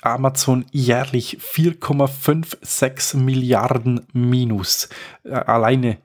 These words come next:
durch die Versandkosten, die ihnen nicht, ähm, ja, berechnet werden, also die sie mehr bezahlen. Eigentlich schon heftig und somit eine logische Folgerung von Amazon. Okay Google gibt's bald auch schon für Android Auto.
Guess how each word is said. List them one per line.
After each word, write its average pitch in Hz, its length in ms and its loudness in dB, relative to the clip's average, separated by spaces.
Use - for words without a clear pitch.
durch - 400 0
die 113 140 0
Versandkosten, - 960 0
die 117 160 0
ihnen 117 320 0
nicht, 135 400 -4
ähm, 110 420 -8
ja, 101 240 -2
berechnet 120 420 -2
werden, 104 220 0
also 101 200 0
die 139 80 4
sie 127 120 2
mehr 123 200 4
bezahlen. 98 460 -2
Eigentlich 123 220 0
schon 127 160 2
heftig 123 340 0
und 120 120 0
somit 120 520 -2
eine 117 300 0
logische 117 520 2
Folgerung 107 720 -2
von 113 240 -2
Amazon. 101 560 -6
Okay 156 260 2
Google 196 460 2
gibt's - 300 -2
bald - 320 -2
auch 143 200 2
schon 147 220 0
für 139 260 -2
Android 127 440 2
Auto. 139 500 2